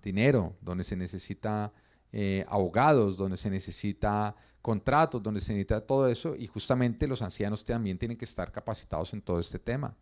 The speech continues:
Ahorita que estamos haciendo todo lo del templo, pues el Señor nos ha puesto personas que ya saben que lo han hecho. La iglesia El Doral, eh, que es nuestra iglesia cobertura,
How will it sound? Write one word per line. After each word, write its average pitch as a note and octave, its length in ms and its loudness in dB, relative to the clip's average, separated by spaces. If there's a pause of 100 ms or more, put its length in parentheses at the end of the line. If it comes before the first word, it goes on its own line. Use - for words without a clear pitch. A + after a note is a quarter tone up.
(520)
Ahorita G#2 240 4
que - 80 -2
estamos G#2+ 320 0
haciendo G#2 240 2
todo B2+ 140 6
lo B2 120 12
del G#2+ 180 10
templo, G#2+ 500 2 (1120)
pues F#2+ 280 -4 (460)
el G2+ 100 -4
Señor G2+ 180 2
nos G2 100 0
ha - 80 0
puesto - 240 2
personas - 360 0
que A2 120 -6
ya E2+ 140 -8
saben C3+ 380 -4
que - 120 -8
lo D#2 100 -2
han F2+ 100 -6
hecho. B2+ 320 -8 (800)
La G#2 80 0
iglesia G#2 320 0
El B2+ 60 0
Doral, B2+ 420 4 (420)
eh, F#2 260 -6
que - 120 -8
es F#2 40 -4
nuestra G#2 260 -4
iglesia G2+ 280 -4
cobertura, G2+ 520 -4